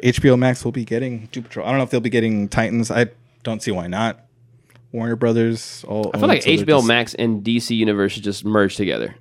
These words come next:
Speaker 2: because, like, uh, the idea of just spending mon-, a monthly subscrip-, money on a monthly subscription for just D C doesn't seem like enough. Like, even Disney Plus, right? Like, Disney Plus is giving you all of Marvel and Star Wars and what, you know, obviously, you know.
Speaker 1: Simpsons,
Speaker 2: Um,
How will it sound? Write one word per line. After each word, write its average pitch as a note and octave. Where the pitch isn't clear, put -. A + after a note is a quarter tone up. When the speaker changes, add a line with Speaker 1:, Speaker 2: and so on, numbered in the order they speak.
Speaker 2:
because, B2+
like, B2
uh, A#2
the C3
idea D3
of C#3+
just C3+
spending C#3
mon-, A#2+
a -
monthly B2
subscrip-, B2
money C#3
on C3
a A2+
monthly A#2
subscription B2+
for A#2+
just C3
D B2+
C C3
doesn't B2+
seem B2
like G#2+
enough. B2
Like, A#2+
even D3+
Disney C#3
Plus, C3
right? A2+
Like, A#2+
Disney C3+
Plus D3
is A#2+
giving C3+
you B2
all D#3
of C3
Marvel A#2+
and E3
Star A#2
Wars A2
and C#3+
what, A#2
you A#2+
know, A2
obviously, G#2
you G#2
know. G2+
Speaker 1:
Simpsons, G#2
Speaker 2:
Um, G#2+